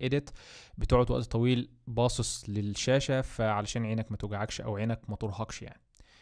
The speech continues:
جميل، هتلاقي ان في كذا ويندو او في كذا جزء البرنامج بتقسم له، يعني ادي واحد، اتنين، تلاتة، اربعة، خمسة،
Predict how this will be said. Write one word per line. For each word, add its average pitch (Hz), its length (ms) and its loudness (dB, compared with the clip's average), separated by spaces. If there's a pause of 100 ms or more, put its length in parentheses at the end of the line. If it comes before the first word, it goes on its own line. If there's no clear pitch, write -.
(460)
جميل، 113 280 0 (500)
هتلاقي 202 480 4
ان 156 160 2
في 175 200 0
كذا 147 300 4
ويندو 139 360 2
او 110 100 0
في 131 220 -2
كذا 120 360 0
جزء 117 320 0 (520)
البرنامج 110 320 2
بتقسم - 480 -2
له، 107 60 2
يعني 120 300 -2 (200)
ادي 120 160 4
واحد، 110 560 0 (180)
اتنين، 104 720 -2
تلاتة، 101 580 -6 (260)
اربعة، 98 560 -6
خمسة، 101 580 -8